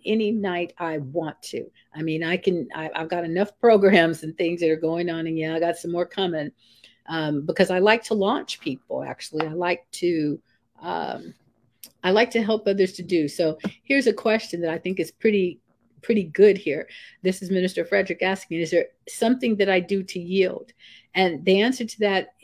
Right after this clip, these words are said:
I don't know if you're asking me personally, if there's something that I do to yield, or if, if that's a general question, but let me try to answer it two ways. The first answer to the question, if, is there something that you do to yield? The answer is yes, and you'll find it in Luke one thirty-seven.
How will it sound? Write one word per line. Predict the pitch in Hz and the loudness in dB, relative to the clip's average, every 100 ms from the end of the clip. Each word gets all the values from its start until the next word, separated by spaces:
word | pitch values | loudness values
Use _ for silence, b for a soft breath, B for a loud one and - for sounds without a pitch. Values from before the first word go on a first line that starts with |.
| 170 180 | -6 0
I | 196 | 2
don't | 214 | 4
know | 208 | 4
if | 208 | 4
you're | 202 | 4
asking | 185 185 - 180 | 4 0 -4 -4
me | 185 | -4
personally, | - 220 240 - 233 233 220 | -4 0 0 0 -2 0 2
if | 202 | 2
there's | 202 | 0
something | 214 208 202 | 0 -2 -2
that | 190 | 0
I | 190 196 | 2 2
do | 214 196 | 2 -2
to | |
yield, | 196 196 190 208 - B B - | 2 2 2 -2 -10 B B -2
or | 185 | 0
if, | 180 180 | 0 -2
if | 180 | -2
that's | 196 185 180 | -2 -2 -4
a | |
general | 175 214 240 196 180 | 2 2 4 0 0
question, | 175 175 180 | -4 -6 -4
but | 175 170 | -2 0
let | 202 | 2
me | 214 | 0
try | 220 196 | 0 0
to | 190 | 0
answer | 175 185 - - | -2 -4 -6 -12
it | - | -12
two | 180 | -12
ways. | 156 160 - - b b b b b _ 156 | -8 -8 -10 -14 b b b b b _ 0
The | 196 | 2
first | 196 233 269 262 | 6 8 8 8
answer | 226 202 - 190 | 4 2 0 -4
to | 180 | -4
the | 170 | -4
question, | - 165 - 180 170 | -4 -6 -4 -4 -2
if, | 165 170 | 0 0
is | - 180 | 2 2
there | 185 | 0
something | - 214 214 202 | -2 -2 0 2
that | 185 | 2
you | 180 196 247 277 | 0 0 2 0
do | 202 147 - - _ | 0 0 -2 -8 _
to | - 165 | -10 -4
yield? | 160 139 - - _ _ _ _ 160 | 0 -2 -4 -14 _ _ _ _ 0
The | 185 190 | 4 4
answer | 208 190 | 4 2
is | 185 180 | 2 4
yes, | 220 175 175 | 4 2 -2
and | 170 | -2
you'll | 175 170 | -2 -4
find | 196 190 190 | -2 0 0
it | 175 | 0
in | 165 156 | -2 -4
Luke | 170 170 | -4 -4
one | 175 170 | -6 -4
thirty-seven. | 165 165 160 - 208 202 - | 0 2 0 -4 -6 -6 -8